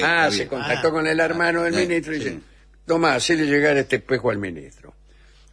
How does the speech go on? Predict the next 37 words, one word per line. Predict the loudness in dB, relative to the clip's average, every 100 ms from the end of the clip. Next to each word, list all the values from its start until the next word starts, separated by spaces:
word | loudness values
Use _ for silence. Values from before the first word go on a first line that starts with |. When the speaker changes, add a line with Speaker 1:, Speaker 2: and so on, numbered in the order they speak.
| 2
Speaker 2:
Cuando | 4 6
le | 4
explicaron | 4 2 2 4 6 4
al | 4
ministro | 2 4 2 2 2
la | 2 0
peculiaridad | -2 -2 -2 2 4 4 2 0 0
del | -4 -4 -4
espejo, | -6 -6 -6 -6 -6 -6 -8 -16 -20 -20 -20 -6
el | -4
ministro | 0 2 2 2 0
se | 0
puso | -2 -6 0 0
a |
reír | 2 0 0 0
y |
dijo, | -2 -6 -8 -12 -14 -20 -20 -16 -2
"Mi | 0 0
cara | 0 4 6 6 4 2 -4 -4
no | 2 4
es | 4
más | 4 2
grande | 4 4 4 2 0
que | -2
un | -2 -2
plato. | 0 0 -2 -8 -10 -10 -16 -20 -20 _
¿Para | 2 4 2
qué | 0 -2
quiero | 0 4 6
un | 6
espejo | 2 2 4 4 2 -2
que | -4
pueda | -6 2 4 4
reflejar | 4 -2 -6 -4 0 0 0
cosas | -4 -4 -2 -4
tan | -2 -4
lejanas?". | -6 -10 -14 -16 -16 -20 -20